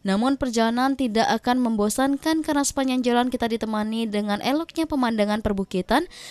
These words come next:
dan indahnya Danau Singkara dari atas ketinggian. Sekilas, makam tersebut terlihat biasa saja. Selain makam yang diyakini sebagai Angku Junjung Sirih, di sekitar makam juga terdapat sebuah bekas rumah Angku Junjung Sirih.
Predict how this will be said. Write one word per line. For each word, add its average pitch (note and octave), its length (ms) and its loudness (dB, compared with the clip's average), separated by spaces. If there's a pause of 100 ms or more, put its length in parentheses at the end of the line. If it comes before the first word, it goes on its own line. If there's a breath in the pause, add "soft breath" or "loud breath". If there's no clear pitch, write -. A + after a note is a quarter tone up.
dan G3+ 160 6
indahnya C#4+ 640 4
Danau G#4 320 -4
Singkara B3 640 0
dari G#3 320 0
atas G3+ 400 -2
ketinggian. E3 800 -2 (1120 soft breath)
Sekilas, G#3+ 480 2
makam A#3+ 320 0
tersebut B3 320 -2
terlihat A3+ 480 0
biasa A3 240 2
saja. A3+ 480 2 (320 loud breath)
Selain A3+ 480 4
makam C4+ 320 4
yang C4 80 2
diyakini A#3 560 2
sebagai G#3+ 320 2
Angku G#3+ 400 -2
Junjung G#3+ 320 -4
Sirih, G3 400 2
di - 320 -16
sekitar A3+ 320 2
makam B3 480 0
juga G#3+ 240 0
terdapat A3 480 2
sebuah G#3 320 0
bekas G3 400 -2
rumah A#3+ 400 0
Angku G#3+ 480 0
Junjung G3 560 -2
Sirih. B3+ 480 0